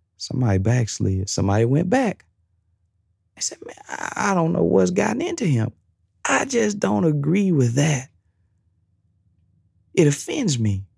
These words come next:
and I'm bothered by it." Somebody went back.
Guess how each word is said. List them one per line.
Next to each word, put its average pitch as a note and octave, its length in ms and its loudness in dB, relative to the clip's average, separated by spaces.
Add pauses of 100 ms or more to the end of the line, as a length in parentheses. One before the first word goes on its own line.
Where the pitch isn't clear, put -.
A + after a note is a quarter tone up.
(640)
and C#3 100 4
I'm C3+ 140 4
bothered C3 460 0
by G2 320 2
it." G#2+ 60 -8 (1000)
Somebody B2+ 380 0
went B2+ 260 0
back. D#3+ 380 0